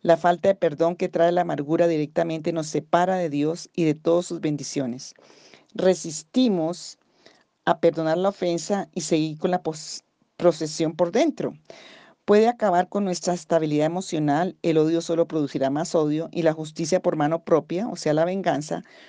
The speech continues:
solo impedirá que Dios obre trayendo su justicia perfecta. Debemos desear ser libres de la amardu-, de la amargura a como dé lugar. Entonces, hoy vamos a dejar ahí. Yo quiero que tú te pongas con el Señor,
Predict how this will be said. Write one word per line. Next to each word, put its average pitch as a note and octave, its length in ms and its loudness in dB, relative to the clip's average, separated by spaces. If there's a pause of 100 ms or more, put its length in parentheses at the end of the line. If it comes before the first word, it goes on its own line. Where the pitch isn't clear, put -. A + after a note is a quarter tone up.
(120)
solo G#3 500 0
impedirá D#3 560 2
que F3 140 -2
Dios E3+ 260 -2 (100)
obre F#3 380 6
trayendo E3+ 640 0
su G#3 180 -4
justicia E3+ 540 -4
perfecta. - 640 -2 (540)
Debemos D#3 420 2
desear D#3 380 -2
ser E3 180 -2
libres F3+ 380 0
de G3 100 -2
la G3 100 -2
amardu-, D#3 460 -2 (100)
de E3 140 -2
la F3 80 2
amargura E3+ 600 -2 (1900)
a D#3+ 140 0
como D3+ 360 0
dé D#3 300 -2 (100)
lugar. C#3+ 640 -4 (1200)
Entonces, D3+ 680 -2
hoy E3+ 120 0
vamos G#3+ 280 -4
a A3+ 40 -8
dejar E3 200 -4
ahí. D#3+ 160 -2
Yo D#3 180 -6
quiero G#3 300 -2
que G#3+ 120 -6
tú F3+ 280 -6
te F#3+ 160 -2
pongas G3 560 -4
con G3 160 -4
el E3+ 100 -6
Señor, C#3 480 -8